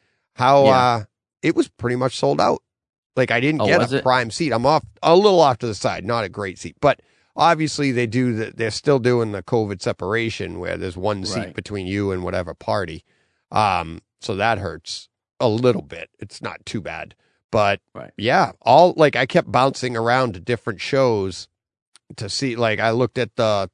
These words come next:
Speaker 1: the Wednesday night one at seven.
Speaker 2: Right.
Speaker 1: That had a good crowd at it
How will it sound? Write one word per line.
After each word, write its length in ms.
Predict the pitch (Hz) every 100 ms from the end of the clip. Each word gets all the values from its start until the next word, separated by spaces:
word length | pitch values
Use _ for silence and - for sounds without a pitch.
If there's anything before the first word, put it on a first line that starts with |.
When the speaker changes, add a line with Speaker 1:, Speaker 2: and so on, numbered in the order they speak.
| _ _ _
Speaker 1:
the 80 | 107
Wednesday 460 | 98 113 113 110 113
night 280 | 107 107 92
one 480 | 101 101 104 98 - -
at 140 | -
seven. 480 | - 135 113 101 98
Speaker 2:
Right. 180 | 101 - _ _ _ -
Speaker 1:
That 180 | 110
had 200 | 110 110
a 120 | 95 73 -
good 260 | 113 101
crowd 400 | - 104 101 104
at 200 | 104 92
it 120 | 98